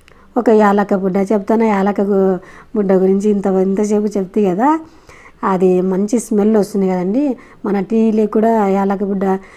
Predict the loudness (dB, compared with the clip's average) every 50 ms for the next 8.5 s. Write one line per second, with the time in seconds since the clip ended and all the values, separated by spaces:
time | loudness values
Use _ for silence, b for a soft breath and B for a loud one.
0 | B B B 0 0 2 2 0 0 0 0 2 2 2 2 2 2 0 0 -2
1 | -4 -6 -4 -2 -2 -2 -2 -2 -2 -2 -2 -4 -4 -6 B B B B B -4
2 | -2 -2 0 0 -2 -2 0 0 0 0 0 0 0 0 0 0 0 -2 -2 -4
3 | -4 -6 -8 B B B B B B B -6 -4 -4 -4 -2 0 2 2 2 2
4 | 2 2 2 2 2 0 0 -2 -2 -4 -8 b b b b b -4 -2 0 0
5 | 0 2 0 2 2 2 0 0 0 -2 -2 -2 -2 -4 -4 -4 -4 -4 -4 -4
6 | -4 -4 -4 -4 -6 -4 -4 -4 -2 -2 0 0 0 0 0 -2 -2 -2 -2 0
7 | 0 -2 0 0 -2 -2 -2 -2 -4 -6 -6 -6 -6 -6 -6 -6 -6 -4 -4 -4
8 | -6 -6 -10 -10 -8 -4 -2 0 0 -2